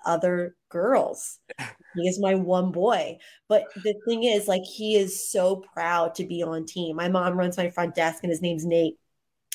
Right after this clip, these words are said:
And my mom found out, and they have this little connection, the two of them. And he always goes in and talks to her about his Pokemon cards. And, you know, like, my mom's, like, the boy mom.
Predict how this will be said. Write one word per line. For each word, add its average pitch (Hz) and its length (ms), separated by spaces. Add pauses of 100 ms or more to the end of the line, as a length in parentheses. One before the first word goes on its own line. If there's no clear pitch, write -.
(140)
And 190 200
my 185 160
mom 185 320
found 185 240
out, 170 240
and 190 80
they 214 60
have 233 120
this 226 240
little 208 200
connection, 175 560
the 160 60
two 165 220
of 160 120
them. 185 280 (300)
And 180 100
he 185 60
always 196 220
goes 208 220
in 202 120
and 190 100
talks 196 380
to 214 100
her 190 200
about 180 220
his 175 140
Pokemon 185 600
cards. 175 560
And, 190 100
you 214 60
know, 190 100
like, 190 180
my 208 120
mom's, 202 320
like, 214 140
the 208 80
boy 190 280
mom. 165 400